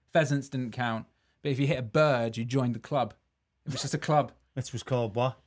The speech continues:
Speaker 1: Well, it wasn't a
Speaker 2: The
Speaker 1: name.
Speaker 2: Birds.
Speaker 1: It wasn't a name.
Speaker 2: Like greased tea birds.
Speaker 1: But my friend hit a pheasant once, which didn't count because pheasants are stupid and they're really easy to hit.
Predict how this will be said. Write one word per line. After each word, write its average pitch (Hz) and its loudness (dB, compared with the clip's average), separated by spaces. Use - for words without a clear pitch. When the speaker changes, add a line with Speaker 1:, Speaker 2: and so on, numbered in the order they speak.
Speaker 1:
Well, 147 2
it 135 4
wasn't 147 0
a 110 -4
Speaker 2:
The 131 6
Speaker 1:
name. 135 6
Speaker 2:
Birds. 147 4
Speaker 1:
It 165 -6
wasn't 165 6
a 190 4
name. 147 2
Speaker 2:
Like 120 2
greased 151 2
tea 151 4
birds. 147 4
Speaker 1:
But - 0
my 165 6
friend 190 4
hit 143 2
a 139 -2
pheasant 147 2
once, 127 -4
which 147 -8
didn't 156 2
count 110 -2
because 117 -6
pheasants 123 -4
are - -14
stupid - -4
and 120 -4
they're 117 -2
really 117 -2
easy 117 -4
to 113 -10
hit. 110 -8